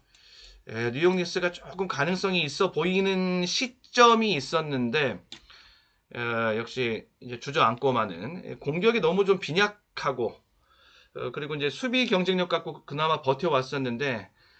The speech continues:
예, 그, 거기에는 좀 한계에 봉착을 하고, 역시 이제, 예, 부상, 데릭 로즈는 이제, 에, 에, 지금 이제 부상으로 장기 결장,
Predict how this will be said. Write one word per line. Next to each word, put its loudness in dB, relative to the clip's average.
예, -4
그, 2
거기에는 0
좀 -4
한계에 2
봉착을 -4
하고, -8
역시 -8
이제, -2
예, -14
부상, -4
데릭 4
로즈는 4
이제, -4
에, -10
에, -6
지금 -8
이제 -10
부상으로 2
장기 -4
결장, -4